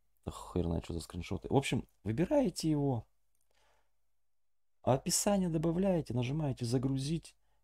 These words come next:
И после этого, когда вы переходите уже через свой личный профиль в скриншоты, вот здесь вот у вас станет доступна вот эта функция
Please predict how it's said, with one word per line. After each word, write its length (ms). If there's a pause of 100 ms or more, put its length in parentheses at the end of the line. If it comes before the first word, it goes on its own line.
(160)
И 80
после 400
этого, 600
когда 200
вы 120
переходите 580
уже 160
через 240
свой 220
личный 260
профиль 380
в 20
скриншоты, 640 (400)
вот 100
здесь 300
вот 260
у 60
вас 180
станет 360
доступна 460
вот 120
эта 120
функция 460